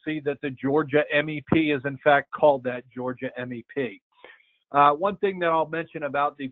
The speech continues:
business structure of our centers, about half of our fifty-one centers operate as five oh one C three nonprofits. Of the remaining half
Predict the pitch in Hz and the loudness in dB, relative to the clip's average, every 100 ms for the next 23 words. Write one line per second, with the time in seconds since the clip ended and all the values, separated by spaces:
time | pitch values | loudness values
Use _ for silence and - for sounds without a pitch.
0 | - 175 151 156 - 156 143 - 139 127 | -4 -4 -4 -14 -6 0 0 2 2 2
1 | 123 120 - 127 110 92 _ - 135 156 | 0 -6 -6 -8 -8 -14 _ -8 2 4
2 | 156 - - 175 185 190 160 160 147 170 | 4 2 -2 0 0 -2 -2 -2 -2 -8
3 | 160 160 143 151 139 - 156 151 131 - | -8 -8 -4 -6 -6 -4 -2 -2 -4 -2
4 | 156 156 151 147 139 135 - 151 151 147 | 2 2 0 -2 -2 -6 -4 2 2 4
5 | 139 143 143 - 156 143 _ 143 143 135 | 0 -2 -6 -8 -12 -12 _ -6 -4 0
6 | 131 135 127 - 131 120 - _ _ _ | 2 2 -2 2 2 2 -4 _ _ _
7 | _ _ _ _ _ 143 143 156 160 165 | _ _ _ _ _ -2 0 0 -6 -2
8 | 185 196 185 160 156 139 | -2 -2 -6 -2 0 0